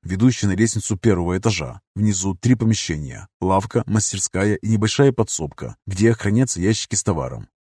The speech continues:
Не бойтесь, ничего страшного не случилось. Этот упитанный здоровяк, заглянувший на кухню, мой старый приятель. Да, именно он. С мощными лапами и ушами с кисточками. Да, это настоящая рысь. Нет, не дикое животное. Да, у него лапы с когтями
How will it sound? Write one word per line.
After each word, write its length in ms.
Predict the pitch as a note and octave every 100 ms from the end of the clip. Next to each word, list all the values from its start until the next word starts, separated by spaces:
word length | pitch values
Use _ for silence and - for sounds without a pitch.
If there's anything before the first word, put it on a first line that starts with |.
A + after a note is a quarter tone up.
| -
Не 100 | D#3
бойтесь, 480 | G2+ F#2+ - A2 -
ничего 380 | G#2 - A2+ C#3
страшного 460 | - G#2 A2 A#2+
не 80 | A#2
случилось. 600 | - A2+ - G2 D#2+ - _ _
Этот 300 | A2+ A#2+ A#2+
упитанный 400 | G2+ B2+ - A2
здоровяк, 500 | G#2 A2 G2 E2 F2 -
заглянувший 600 | G2+ A2 A2 G#2 G2+ G#2+
на 80 | G#2+
кухню, 420 | A2 G#2+ - G#2 -
мой 240 | G#2 G#2+
старый 320 | G#2 - G#2+ G#2+
приятель. 500 | A#2+ G2+ G2+ F2+ - _
Да, 280 | F2 G2 G#2+ _
именно 280 | G#2 A2+ C3+
он. 260 | F2+ G2+ G2 _ -
С 160 | -
мощными 400 | A#2+ B2+ - G2
лапами 400 | D2 F#2 G#2 G#2+
и 100 | G#2+
ушами 400 | G#2 G#2+ - C#3+
с 100 | C3
кисточками. 680 | - F#2 - D#2+ - F2+ F2 _
Да, 280 | - G2 G#2 - -
это 240 | A2+ C#3
настоящая 760 | G2 D#2+ - F2 G#2+ C3 - F2
рысь. 340 | D#2 G2 - - _
Нет, 280 | G2+ G#2+ G2+ -
не 140 | B2
дикое 340 | D3 A#2 G#2+ G#2
животное. 600 | G2 G#2 G2 G2 F#2 F#2+ _
Да, 260 | G2+ A2 G#2+
у 120 | A2
него 260 | A2 A2 B2+
лапы 300 | G2 A2+ C3
с 100 | -
когтями 640 | D3 - F#2 F#2 E2+